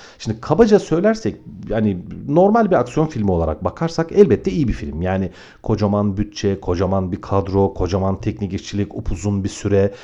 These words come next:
işte ya güzel efektler, güzel aksiyon sahneleri okey. Onda sıkıntı yok. Araba kovalamacaları, işte silahlı çatışma sahneleri, vuruşma, kırışma onlar güzel. Onlarda bir, hani normal bir aksiyon filmi olarak bakarsak sıkıntılı bir film olduğunu söylemek, e, ayıp olur. Yani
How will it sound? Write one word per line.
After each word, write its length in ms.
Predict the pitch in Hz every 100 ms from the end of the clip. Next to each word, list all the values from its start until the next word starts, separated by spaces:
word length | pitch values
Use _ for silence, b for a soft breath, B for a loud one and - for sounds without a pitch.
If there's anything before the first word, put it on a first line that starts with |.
| B B B
işte 300 | - - 90 82
ya 140 | 76
güzel 360 | 78 92 98 98
efektler, 520 | 104 104 - 104 90
güzel 220 | 82 98
aksiyon 300 | 98 - 110
sahneleri 420 | - 87 107 185
okey. 320 | 233 240 170 -
Onda 200 | 123 123
sıkıntı 360 | 123 127 120
yok. 160 | 113 - B B B
Araba 220 | - 98 95
kovalamacaları, 640 | 98 92 95 92 90 92
işte 180 | 90 -
silahlı 380 | - 95 92 90
çatışma 380 | 98 85 - 92
sahneleri, 440 | 90 87 92 90
vuruşma, 480 | 85 98 92 - 95
kırışma 400 | 101 92 95 78
onlar 280 | 98 185 190
güzel. 260 | 170 -
Onlarda 540 | 98 101 101 113 110 107
bir, 140 | 107
hani 300 | 104 95 87
normal 300 | 95 107 170
bir 80 | 165
aksiyon 300 | 113 - 165
filmi 240 | 127 98
olarak 280 | 90 82 -
bakarsak 500 | 87 160 175 143 - B B B -
sıkıntılı 600 | - - 123 117 196 180
bir 60 |
film 220 | - 143
olduğunu 280 | 135 120 113
söylemek, 400 | - 120 170 262 - - _
e, 500 | - 226 226 226 214
ayıp 300 | - 247 208
olur. 200 | 113 92
Yani 360 | 110 113 117